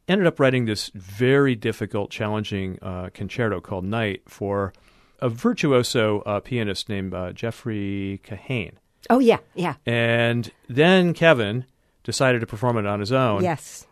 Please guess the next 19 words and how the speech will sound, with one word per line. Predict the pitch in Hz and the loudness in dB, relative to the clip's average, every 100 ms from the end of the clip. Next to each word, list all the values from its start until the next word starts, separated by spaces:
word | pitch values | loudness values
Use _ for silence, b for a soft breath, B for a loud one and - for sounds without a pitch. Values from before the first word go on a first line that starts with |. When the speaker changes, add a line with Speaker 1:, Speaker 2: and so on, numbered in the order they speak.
| - | -20
Speaker 1:
And, | - 104 107 127 120 | -12 -10 -10 -10 -4
you | 127 | -2
know, | 123 117 117 | 2 2 4
dust | 117 131 135 147 | 4 4 4 4
off | 135 - | 2 2
the | 127 | 0
old | 127 | 2
ivories, | 123 127 123 127 123 117 - | 2 2 2 0 0 -4 -4
you | |
know, | 113 110 110 | -2 -2 -2
get | 117 131 | -4 -2
back | 127 123 | 0 0
into | 131 120 | -2 -2
the | 110 | -4
game. | 110 123 117 104 b b b - | -4 -2 -2 -4 b b b -2
And | 131 127 | 0 2
he | 139 | 0
played | 131 _ - 139 165 | -2 _ 0 2 4
it | 190 | 2